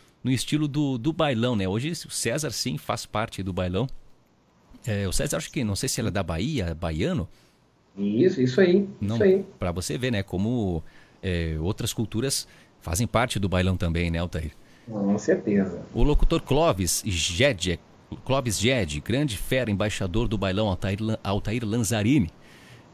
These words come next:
Speaker 1: É, quem mais aqui com a gente?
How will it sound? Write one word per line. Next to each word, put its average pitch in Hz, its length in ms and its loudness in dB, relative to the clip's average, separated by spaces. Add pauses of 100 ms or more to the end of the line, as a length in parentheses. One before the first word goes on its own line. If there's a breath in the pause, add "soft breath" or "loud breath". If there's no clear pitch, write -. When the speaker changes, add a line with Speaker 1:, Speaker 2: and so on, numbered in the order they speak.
Speaker 1:
É, 98 680 2 (600)
quem 110 180 2
mais 107 260 4
aqui 101 180 0
com - 120 0
a 101 60 4
gente? 160 760 0